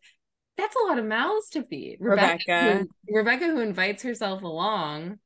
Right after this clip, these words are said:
Speaker 2: Yeah, and she's hurt 'cause she's like, "Where's my invite?"
Speaker 1: Yeah. So as this is happening, like, we are now in the Dale,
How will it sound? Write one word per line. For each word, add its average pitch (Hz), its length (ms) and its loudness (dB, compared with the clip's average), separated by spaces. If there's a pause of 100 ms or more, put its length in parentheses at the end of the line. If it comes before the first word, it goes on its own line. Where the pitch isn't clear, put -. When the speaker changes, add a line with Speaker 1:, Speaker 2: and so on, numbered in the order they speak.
(720)
Speaker 2:
Yeah, 214 280 6
and 233 200 4
she's 262 300 -2
hurt 220 460 0
'cause 196 80 -16
she's 214 240 -8
like, 208 220 0
"Where's 320 300 2
my 202 280 0
invite?" 196 720 -6 (100)
Speaker 1:
Yeah. 208 460 0 (100)
So 226 380 -6
as 202 260 -2
this 247 220 -8
is 254 140 -6
happening, 175 680 -4
like, 147 160 -8
we 160 280 -4
are 156 120 0
now 151 340 0
in 170 120 -4
the 165 80 -4
Dale, 143 680 -4